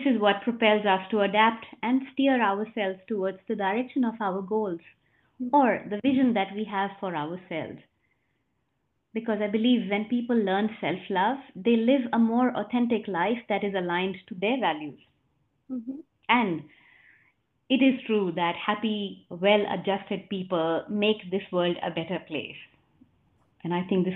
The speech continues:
Speaker 1: is we, what we want for our children as well, our youth,
Speaker 2: Yeah.
Speaker 1: our children, and adults as well. So I offer coaching service where
Speaker 2: Yeah.
Speaker 1: you will feel safe, supported, and encouraged to move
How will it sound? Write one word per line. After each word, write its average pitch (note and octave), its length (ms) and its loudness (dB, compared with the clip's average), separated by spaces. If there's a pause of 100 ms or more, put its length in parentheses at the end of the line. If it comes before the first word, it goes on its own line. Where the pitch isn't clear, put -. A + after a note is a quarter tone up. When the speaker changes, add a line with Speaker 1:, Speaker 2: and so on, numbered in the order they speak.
Speaker 1:
is F3+ 120 -4
we, F3+ 240 2
what F#3 260 4
we F#3+ 100 0
want F3+ 280 2 (120)
for F3 200 2
our F3+ 240 4 (120)
children C4 400 6
as E3+ 160 -2
well, D#3+ 320 -2 (160)
our F#3 200 -6
youth, A3+ 320 6
Speaker 2:
Yeah. - 300 -6
Speaker 1:
our E3 80 -4 (220)
children, G#3+ 400 4 (520)
and C4+ 180 8
adults F#3 420 4
as E3 160 -6
well. D3+ 200 -2 (540)
So C4+ 120 4
I D#4 260 6
offer D4 260 2
coaching C#4 420 0
service A#3 380 -2 (520)
where G#3 500 -4 (260)
Speaker 2:
Yeah. A#3 140 -16
Speaker 1:
you A3 180 -2
will G#3 240 -4
feel E3+ 160 -10 (100)
safe, D4 280 2 (240)
supported, A#3+ 540 -2 (360)
and D4+ 160 6
encouraged B3 600 2
to B3 60 2
move A#3+ 340 4